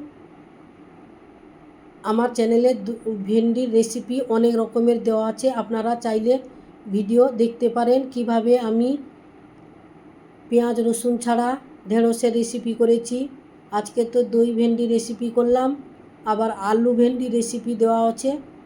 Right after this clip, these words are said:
তাহলে আপনারা চাইলে দেখে নিতে পারেন। তাহলে আসছি, টাটা, বাই বাই।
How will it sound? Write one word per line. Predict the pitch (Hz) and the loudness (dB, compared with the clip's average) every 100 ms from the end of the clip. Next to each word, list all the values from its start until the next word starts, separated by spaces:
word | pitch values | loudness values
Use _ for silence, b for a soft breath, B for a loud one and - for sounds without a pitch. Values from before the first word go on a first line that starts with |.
| - | -10
তাহলে | 214 214 247 | -4 0 2
আপনারা | 254 202 226 226 247 | 0 -2 -2 -2 -2
চাইলে | 240 220 226 269 | -2 0 0 0
দেখে | 214 214 247 294 320 - - - - - - - - - - - - - - - - - 240 | -2 -4 0 -2 -2 -18 -20 -20 -20 -20 -20 -20 -20 -20 -20 -20 -20 -20 -20 -20 -20 -14 -4
নিতে | 240 247 | -2 2
পারেন। | 226 220 202 185 - - - - - - - - - - - - - - - - - - - - - - - - - - - - - - - - - - - - - - - | 2 2 0 -4 -8 -20 -20 -20 -20 -20 -20 -20 -20 -20 -20 -20 -20 -20 -20 -20 -20 -20 -20 -20 -20 -20 -20 -20 -20 -20 -20 -20 -20 -20 -20 -20 -20 -20 -20 -20 -20 -20 -16
তাহলে | 214 214 226 | -4 0 0
আসছি, | 247 220 - - 262 302 320 - - - - - - - | 0 -2 -4 -8 -2 -2 -2 -10 -20 -20 -20 -20 -20 -10
টাটা, | 220 220 214 240 262 294 - - - | -4 -4 -2 -2 -4 -6 -14 -20 -10
বাই | 196 214 208 | -2 0 0
বাই। | 202 196 | 0 -6